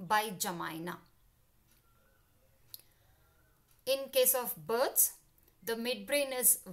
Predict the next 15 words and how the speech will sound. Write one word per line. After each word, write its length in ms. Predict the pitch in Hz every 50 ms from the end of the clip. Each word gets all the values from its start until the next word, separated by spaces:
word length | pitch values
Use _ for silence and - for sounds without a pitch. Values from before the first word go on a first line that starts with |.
| 160 151 -
well 220 | 202 202 202 214 226
developed 720 | 202 - 226 208 185 196 220 269 339 - - - - - - _ _ _ _ _ _ - - - _ _ _ _ _ _ _ _ _ -
and 200 | 214 226 220 214
it 100 | 208 214
is 200 | 220 - - - -
larger. 680 | 208 202 202 196 180 170 175 190 190 - - 254 302 339 - - - - _ _ _ _ _ _ _ _ _ - _ - - -
It 220 | - 254 - - -
indicates 680 | 240 254 269 302 330 330 - 339 339 330 330 - - - - - _ _ -
that 380 | 185 165 240 226 208 262 311 - - - _ _ _ _ _ _ _ _ _ _ _ _ _ _
it 140 | - 233 247
has, 380 | 240 240 233 226 220 196 - - - _ _ _ _ _
is 140 | - 220 -
the 260 | - 233 233 240 233 - - - _ _ _ _ -
increased 680 | 254 269 277 285 - - 330 349 359 359 - - - 233 - - -
visual 580 | 196 196 233 247 - - 254 240 233 233 233